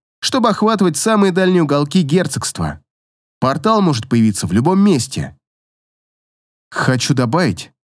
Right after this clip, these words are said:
приподнялся я со стула. Нам удалось выяснить, что демоны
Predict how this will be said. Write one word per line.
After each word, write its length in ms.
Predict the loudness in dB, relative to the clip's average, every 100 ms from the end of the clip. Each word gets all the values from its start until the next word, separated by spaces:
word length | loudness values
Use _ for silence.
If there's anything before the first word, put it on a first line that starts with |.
| _ _ _ -2
приподнялся 680 | -2 0 0 0 0 0
я 200 | 2 2
со 100 | 0
стула. 500 | -4 -2 0 0 -2 -8 _ _ _ _ _ _ _ _ _ 0
Нам 340 | 2 2 2
удалось 480 | 0 0 0 -2 0
выяснить, 420 | 2 2 0 -2
что 260 | -2 0 0
демоны 640 | 2 2 2 0 -4 -10